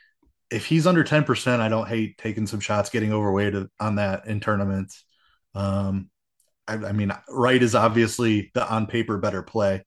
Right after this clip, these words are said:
but Musgrove definitely has strikeout stuff in his bag and a very, very talented starting pitcher. So don't hate it. I think he makes sense as a pivot off of Wright for tournaments.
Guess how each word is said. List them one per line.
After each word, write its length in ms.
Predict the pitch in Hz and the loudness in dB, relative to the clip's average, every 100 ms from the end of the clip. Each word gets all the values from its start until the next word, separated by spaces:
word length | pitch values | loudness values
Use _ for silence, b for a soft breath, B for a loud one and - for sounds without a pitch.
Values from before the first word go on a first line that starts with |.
| b b b | b b b
but 160 | - 104 | -8 -2
Musgrove 420 | 113 110 117 101 | -2 0 -2 0
definitely 360 | 120 107 117 101 | 0 0 -4 -2
has 420 | 107 101 98 - _ - | -2 -2 -4 -12 _ -16
strikeout 420 | - 107 98 92 | -2 0 0 -2
stuff 280 | - 98 104 | -2 -4 -2
in 80 | 101 | -4
his 120 | 90 | -2
bag 400 | 98 95 95 95 _ - | 0 0 -2 -6 _ -8
and 520 | 104 95 92 92 - b b b b 98 | -6 -4 -6 -8 -10 b b b b -4
a 80 | |
very, 460 | 107 110 107 104 80 | 2 4 4 2 0
very 280 | 110 127 117 | 2 4 4
talented 400 | 127 110 101 101 | 2 0 -2 -6
starting 280 | 113 101 95 | -4 -4 -4
pitcher. 340 | 90 - 87 | -8 -8 -12
So 360 | - 87 95 - B B B B B | -8 -8 -8 -14 B B B B B
don't 220 | - 127 120 | 0 0 2
hate 160 | 123 | 4
it. 240 | 123 - 131 | 2 0 -4
I 100 | 117 | -4
think 180 | 113 | -2
he 60 | 113 | 0
makes 200 | 117 107 | 0 0
sense 220 | 117 107 | -2 -2
as 80 | 110 | -4
a 60 | 110 | -2
pivot 280 | 113 104 | -2 2
off 140 | 104 104 | 0 0
of 100 | 95 | 0
Wright 200 | 98 - | -2 -4
for 100 | 98 | -8
tournaments. 580 | 104 98 95 95 - | -4 -2 -2 -4 -10